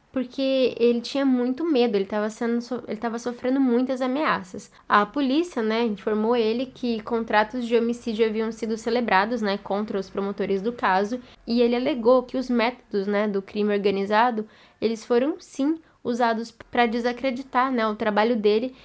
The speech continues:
e fazer com que as investigações terminassem, assim, com nada com nada, como se fosse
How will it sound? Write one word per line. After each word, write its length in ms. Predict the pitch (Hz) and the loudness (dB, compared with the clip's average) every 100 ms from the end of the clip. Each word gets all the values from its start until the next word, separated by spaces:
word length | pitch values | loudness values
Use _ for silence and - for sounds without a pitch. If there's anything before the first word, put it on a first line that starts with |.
| - - | -18 -10
e 60 | 240 | -4
fazer 240 | 262 254 | -2 -2
com 200 | 262 269 | -2 -2
que 320 | 262 - 262 - | -2 -2 0 0
as 180 | 233 | 0
investigações 720 | 254 247 254 240 247 240 240 240 | -2 -2 -4 -2 -4 -2 -4 -2
terminassem, 720 | 262 262 247 214 233 233 254 | -2 0 0 2 0 -2 -4
assim, 460 | 247 247 208 185 208 _ _ _ - | -2 -2 -2 -4 -10 _ _ _ -8
com 120 | 240 | -2
nada 300 | 226 226 240 | 0 0 -2
com 160 | 254 269 | -4 0
nada, 320 | 226 226 226 | 2 2 0
como 220 | 226 226 | -4 -4
se 140 | 226 | -6
fosse 160 | - 240 | -8 -10